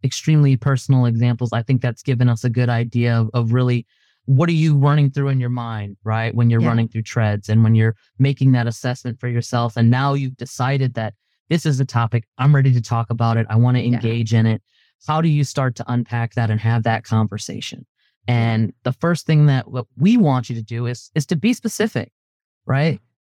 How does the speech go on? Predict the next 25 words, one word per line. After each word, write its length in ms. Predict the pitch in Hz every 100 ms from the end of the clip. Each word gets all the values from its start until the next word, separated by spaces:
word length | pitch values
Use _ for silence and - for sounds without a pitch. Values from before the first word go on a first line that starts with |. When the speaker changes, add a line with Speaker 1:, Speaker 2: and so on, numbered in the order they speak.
| -
Speaker 1:
Go 160 | 160 196
micro 540 | 196 185 - 190 185
rather 280 | 160 165 170
than 160 | 170 156
macro. 480 | 147 151 120 107
Go 160 | 104 139
with 160 | 165 -
the 80 | -
small 380 | - 156 156
rather 240 | 156 147 147
than 180 | 143 139
the 80 |
big. 400 | 131 131 120 107 - _ -
Circumstances 720 | 180 185 208 - 170 151 143
that 160 | 143
led 260 | 131 139 139
to 80 | 143
your 160 | 131
feelings 440 | 131 131 139 131 127
specifically, 760 | - - 127 113 - - 127 -
right? 260 | 123 143 -
That 220 | 151 139
joke 320 | 160 208 -
you 100 | 196
told 420 | - 180 175 175